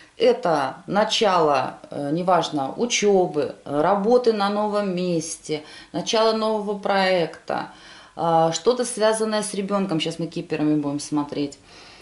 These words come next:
То есть новое начало, обучение, начало развития чего-то, беременность, может быть, конечно же. То есть, э,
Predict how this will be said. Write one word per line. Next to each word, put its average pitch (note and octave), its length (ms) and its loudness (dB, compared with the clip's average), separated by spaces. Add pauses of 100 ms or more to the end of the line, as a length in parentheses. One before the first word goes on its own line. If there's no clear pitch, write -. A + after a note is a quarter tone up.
(380)
То G#3 100 2
есть G3+ 200 -2
новое D#4 400 4
начало, A#3+ 1080 2 (140)
обучение, A3 1300 0 (720)
начало D4 680 2
развития A3+ 1040 0
чего-то, G3 480 -2
беременность, D#3 920 0
может D#3 320 -6
быть, E3 260 -12
конечно D#3+ 560 -8
же. D#3 180 -10 (480)
То G3+ 60 -4
есть, G#3+ 300 -6
э, G#3 260 -2